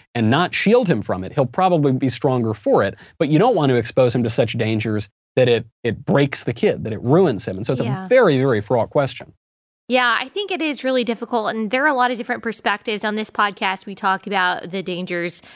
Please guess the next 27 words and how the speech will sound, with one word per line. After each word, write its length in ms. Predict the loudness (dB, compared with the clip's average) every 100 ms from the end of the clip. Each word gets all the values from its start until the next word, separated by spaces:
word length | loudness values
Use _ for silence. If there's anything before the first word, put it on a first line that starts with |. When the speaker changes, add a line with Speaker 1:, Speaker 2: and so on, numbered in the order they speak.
| -10 -4
Speaker 2:
or 120 | -2
the 80 | 0
problems 580 | 2 2 2 -2 -6
with 180 | -6 -2 -2
our 100 | -2
public 260 | -6 -4
education 540 | -6 -6 -4 -4 -4 -6
system 320 | -6 -4 -4
a 100 | 0
lot. 320 | 2 2 0
And 120 | -4 -2
that's 200 | -2 0
not 200 | 0 0
to 100 | -2
say 320 | 0 2 2
that 240 | 0 -2
sending 420 | -6 -6 -4 -4 -4
your 140 | -4
kid 220 | -4 -4
to 100 | -2
a 100 | -4
private 380 | -2 -2 -2 -8
school, 320 | -6 -4 -4
Catholic 400 | -2 -4 -6 -14
school, 340 | -8 -4 -2 -4
Christian 320 | -6 -6 -6
school, 560 | -6 -2 0 2 0